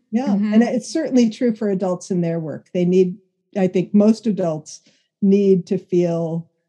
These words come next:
Speaker 1: like they're working on something just tough enough so they can prove themselves, so they can show that they're really good at something,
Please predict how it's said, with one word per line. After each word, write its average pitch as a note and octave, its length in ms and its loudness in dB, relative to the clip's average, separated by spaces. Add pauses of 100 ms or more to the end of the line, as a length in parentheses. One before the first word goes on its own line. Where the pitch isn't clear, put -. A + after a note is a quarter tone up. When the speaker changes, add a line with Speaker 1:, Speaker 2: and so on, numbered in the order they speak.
(380)
Speaker 1:
like E3 260 -4
they're D#3 480 -6
working G#3+ 380 0
on F3+ 120 0
something E3+ 500 -4 (140)
just A3+ 400 -2
tough G#3 300 -6
enough F#3+ 200 0
so A3 120 0
they A3 140 2
can A#3+ 180 0
prove G4 320 -2
themselves, D#3+ 560 -4
so G3+ 120 -4
they G#3 140 0
can G#3 160 -4
show A#3 360 -6
that G3 160 -6
they're E3+ 160 -4
really D#3 200 -6
good D3 240 -10
at - 160 -14
something, C#3+ 460 -10